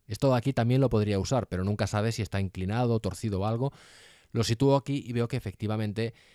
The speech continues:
eh, la foto está un poquito torcida. Lo puedo quitar volviendo al mismo menú o con control alt o comando opción O para pasar a otra forma de comprobar lo mismo, que es mostrar cuadrícula, que aparece aquí en la barra de opciones. Si no veis la barra de opciones,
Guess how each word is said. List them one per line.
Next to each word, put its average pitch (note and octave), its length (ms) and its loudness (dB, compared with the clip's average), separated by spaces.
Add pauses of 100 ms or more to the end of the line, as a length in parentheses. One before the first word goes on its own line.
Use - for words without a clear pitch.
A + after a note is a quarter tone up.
(240)
eh, F#2 100 -10
la F#2 100 -2
foto A2 220 -6
está A2+ 160 -2
un A2+ 80 0
poquito G#2+ 320 0
torcida. F2+ 500 -4 (480)
Lo G#2+ 120 -2
puedo C#3 180 4
quitar C3+ 300 0
volviendo A2 400 0
al F#2+ 80 -2
mismo G2 260 -2
menú B2+ 260 0 (120)
o A2+ 100 -2
con G2 200 -4
control G2 420 -2
alt F#2 240 -6
o A2+ 200 -2
comando F2 380 -2
opción F#2 400 -6
O E3 140 0 (420)
para G#3 220 0
pasar C3+ 260 0
a C3+ 60 4
otra B2+ 200 2
forma B2+ 300 2
de B2 60 0
comprobar F#2 400 0
lo F#2+ 80 2
mismo, G#2 340 2
que A2 120 -2
es A#2 120 -4
mostrar A2+ 460 0
cuadrícula, F2+ 560 -2
que - 80 -8
aparece F2+ 320 -4
aquí A2+ 280 0
en A2+ 280 -2
la F#2 220 -2
barra G2 500 2
de E2+ 340 -4
opciones. - 640 -6
Si - 140 -4
no G2+ 100 4
veis A2 160 4
la G2+ 120 4
barra G2+ 180 2
de G2+ 80 2
opciones, A#2+ 640 0